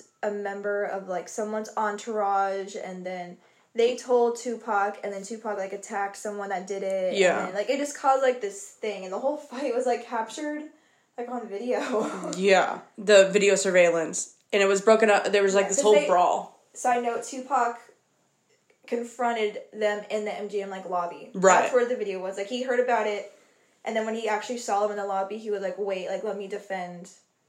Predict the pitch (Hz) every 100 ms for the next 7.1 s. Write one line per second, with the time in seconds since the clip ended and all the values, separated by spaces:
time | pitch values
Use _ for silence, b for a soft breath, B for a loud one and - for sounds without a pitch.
0 | _ _ _ _ _ _ - 202 185 165
1 | 147 - 226 196 180 170 175 196 202 175
2 | - - _ b b b b - 233 226
3 | 208 185 - 196 220 214 214 214 220 220
4 | 220 214 196 190 - - 190 196 180 175
5 | - - _ _ 196 185 170 180 - 190
6 | 180 - 190 190 185 170 165 - 156 156
7 | 208